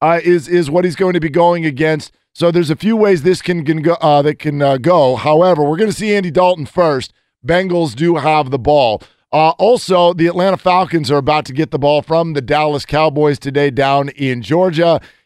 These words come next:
And i-, i-, it's another opportunity, I think, for our weekly conversation over whether or not Dak Prescott is a franchise quarterback. Probably got a pretty good chance to uh, to look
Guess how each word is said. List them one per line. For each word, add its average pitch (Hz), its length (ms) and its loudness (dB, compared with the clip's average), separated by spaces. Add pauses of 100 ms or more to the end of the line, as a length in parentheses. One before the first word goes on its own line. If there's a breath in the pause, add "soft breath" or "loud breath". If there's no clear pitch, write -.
(100)
And 147 360 -2
i-, 156 140 -2
i-, 151 40 0 (200)
it's 160 200 -4
another 160 420 0
opportunity, 151 760 -2
I 143 120 2
think, 165 300 -6
for 139 300 -2 (220 soft breath)
our 131 120 0
weekly 170 400 0
conversation 151 800 -4
over 123 240 -2
whether 170 300 0
or 185 60 -2
not 156 260 -2
Dak 147 260 -2
Prescott 147 540 -2
is 139 180 -4
a 131 60 -4
franchise 139 600 -2
quarterback. 127 600 -2 (320 soft breath)
Probably 294 220 0
got 202 120 2
a 143 60 -2
pretty 190 300 -4
good 143 240 -2
chance 156 380 -6
to 143 280 -2 (320 soft breath)
uh, 139 180 2
to 147 140 -2
look 165 280 0